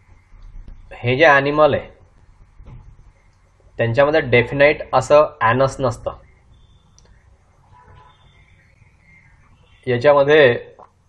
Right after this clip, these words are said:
वेगळी अशी काही skeletal system नसते, यांच्यामध्ये वेगळी अशी काही respiratory system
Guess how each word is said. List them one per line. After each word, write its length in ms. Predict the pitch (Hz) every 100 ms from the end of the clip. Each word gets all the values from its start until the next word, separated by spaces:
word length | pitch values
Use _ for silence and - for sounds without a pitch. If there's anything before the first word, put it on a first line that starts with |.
| _ - _ _ _ _ _ _ _ -
वेगळी 380 | 120 127 127 147
अशी 240 | 139 151
काही 160 | 151 147
skeletal 500 | - 135 131 143 143
system 480 | 143 117 - 127 123
नसते, 240 | 113 92 - _ _ _ _ _ _ _ _ _ _ _ _ - - -
यांच्यामध्ये 720 | 120 120 131 139 139 143 147 143 - - - - -
वेगळी 300 | 117 123 135
अशी 220 | 143 139 147
काही 180 | 147
respiratory 580 | 135 123 - 135 135 147
system 380 | 139 117 -